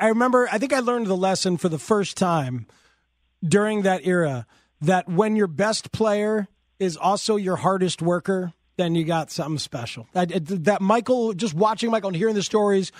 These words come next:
was when I learned that, because it's like, all right, well, if that guy's got all this ability, but he's still gonna bust his butt, then who the hell am I to not do that? It's just, that's, that's leadership by example that can't be priced, right?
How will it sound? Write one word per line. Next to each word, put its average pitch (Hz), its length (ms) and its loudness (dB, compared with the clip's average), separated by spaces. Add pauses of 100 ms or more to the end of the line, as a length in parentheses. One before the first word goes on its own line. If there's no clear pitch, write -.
(360)
was 175 220 2
when 190 160 2
I 185 120 2
learned 180 340 0
that, 139 340 -6
because 180 460 0
it's 156 160 -8
like, 170 200 0
all 196 60 2
right, 123 220 -2
well, 175 100 2
if 143 80 -10
that 233 180 -2
guy's 226 220 0
got 175 180 0
all 202 160 2
this 202 220 -2
ability, 190 380 0
but 165 160 -2
he's 185 160 -2
still 214 280 0
gonna 196 180 -2
bust 185 280 -2
his 190 100 -2
butt, 185 200 -2
then 165 100 -2
who 180 140 2
the 220 100 -2
hell 190 160 0
am 165 120 -4
I 160 180 0
to 143 80 -4
not 139 260 -4
do 147 140 0
that? 120 280 -8
It's 170 140 0
just, 185 300 0 (460)
that's, 196 260 0
that's 185 420 0
leadership 202 560 0
by 165 160 0
example 160 520 -2
that 147 200 -2 (180)
can't 180 280 -2 (200)
be 160 140 0
priced, 139 580 -4 (280)
right? 175 240 -2